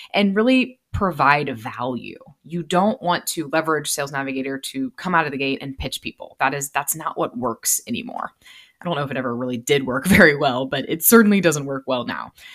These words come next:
So if you are interested in leveraging LinkedIn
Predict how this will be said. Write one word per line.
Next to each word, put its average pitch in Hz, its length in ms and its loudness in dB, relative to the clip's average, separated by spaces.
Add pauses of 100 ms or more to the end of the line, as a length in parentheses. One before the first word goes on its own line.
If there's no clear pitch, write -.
(140)
So 165 560 4 (220)
if 262 220 2
you 254 300 4
are 185 240 8
interested 202 560 2
in 139 380 -6 (100)
leveraging 226 440 6
LinkedIn 151 540 -4